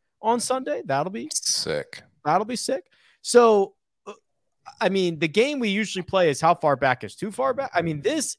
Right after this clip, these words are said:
Speaker 1: is, this is gonna be, good luck trying to cover this. Let's get, we're gonna need about thirty more cameras out there,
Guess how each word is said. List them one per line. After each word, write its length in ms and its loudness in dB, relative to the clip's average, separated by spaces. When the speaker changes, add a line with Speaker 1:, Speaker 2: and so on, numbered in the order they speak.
Speaker 1:
is, 440 -2
this 380 -4
is 180 -4
gonna 280 0
be, 340 -8
good 220 -2
luck 220 4
trying 200 -2
to 40 -4
cover 340 2
this. 340 -8
Let's 160 0
get, 220 -2
we're 80 -2
gonna 140 -2
need 20 -4
about 280 4
thirty 200 4
more 180 0
cameras 440 -2
out 180 2
there, 240 0